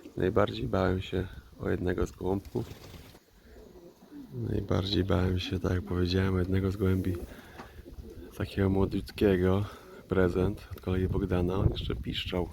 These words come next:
ale latał. Także cała piętnastka poszła. Ale młody jest. Jest Elliot. Za chwilkę policzę, czy na pewno wszystkie są. Brakowało jeszcze białego. Zaraz wejdziemy do środka, zobaczymy.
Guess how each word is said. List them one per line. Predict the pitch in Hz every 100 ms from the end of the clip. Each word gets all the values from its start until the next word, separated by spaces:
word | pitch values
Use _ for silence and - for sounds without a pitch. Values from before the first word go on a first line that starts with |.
| - -
ale | 87
latał. | 95 101 - 82 85 - - - - - - - -
Także | - 87
cała | - 104 95
piętnastka | 87 - 90 - 85
poszła. | - 85 - 98 - - - - - - - -
Ale | 110 104 -
młody | 98 95 92
jest. | 90 101 - - - - - - - - - - - - - - - - - - - - - - 98
Jest | 90 - -
Elliot. | 90 90 98 - - - - - - - - - - - - - - - - - - - - - - - - - - -
Za |
chwilkę | - 98 - 92
policzę, | - 92 -
czy | - 95
na | 92
pewno | 90 92 90
wszystkie | 92 90 95
są. | - 95
Brakowało | 92 95 95 107 104
jeszcze | 98 - 101
białego. | 107 107 90 90 85 - - - - - - - - -
Zaraz | - 85 -
wejdziemy | 87 87
do | -
środka, | - - -
zobaczymy. | - 78 - - -